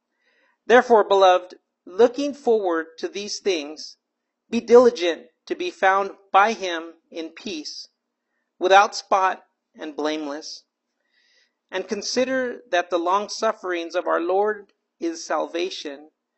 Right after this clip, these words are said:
as also our beloved brother Paul, according to the wisdom given to him, has written to you, as also all his epistles,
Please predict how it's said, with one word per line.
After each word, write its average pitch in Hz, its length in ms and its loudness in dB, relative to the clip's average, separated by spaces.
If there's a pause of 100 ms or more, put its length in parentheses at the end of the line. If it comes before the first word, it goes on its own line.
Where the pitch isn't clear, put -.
(460)
as 190 680 -2
also 151 720 -4
our 160 140 -2
beloved 175 500 -4
brother 175 320 0
Paul, 160 640 0 (460)
according 247 400 4
to 254 100 -4
the 208 140 -2
wisdom 202 480 -2
given 233 320 -4
to 247 120 -8
him, 185 520 -6 (140)
has 160 220 -6
written 196 340 -4
to 185 100 -12
you, 170 480 -6 (600)
as 175 140 0
also 190 800 2 (420)
all 233 380 2
his 202 260 -6
epistles, 190 720 -6